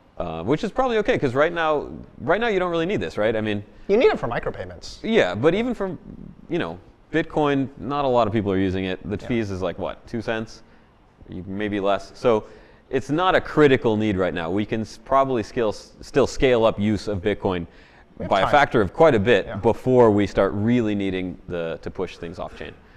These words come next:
Speaker 2: Um,
Speaker 1: Um, so,
Speaker 2: but
Speaker 1: so it's not like a disaster. We need, we have some time to work on it, but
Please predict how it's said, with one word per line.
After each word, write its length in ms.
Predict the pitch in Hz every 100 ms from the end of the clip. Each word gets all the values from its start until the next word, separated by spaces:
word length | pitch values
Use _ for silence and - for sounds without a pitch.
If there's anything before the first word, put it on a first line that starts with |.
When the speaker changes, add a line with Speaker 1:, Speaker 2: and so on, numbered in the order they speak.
| _ -
Speaker 2:
Um, 60 | 131
Speaker 1:
Um, 280 | 95 85 82
so, 200 | - 127
Speaker 2:
but 120 | 127
Speaker 1:
so 200 | 143 135
it's 160 | 139 147
not 240 | 160 127
like 300 | 101 85 - - -
a 60 | 92
disaster. 500 | 92 98 117 - 180
We 80 | 117
need, 240 | 117 101 -
we 240 | 104 110
have 180 | 104 110
some 200 | - 113
time 180 | 120 131
to 60 |
work 160 | 143 151
on 120 | 175
it, 140 | 190 101
but 140 | 110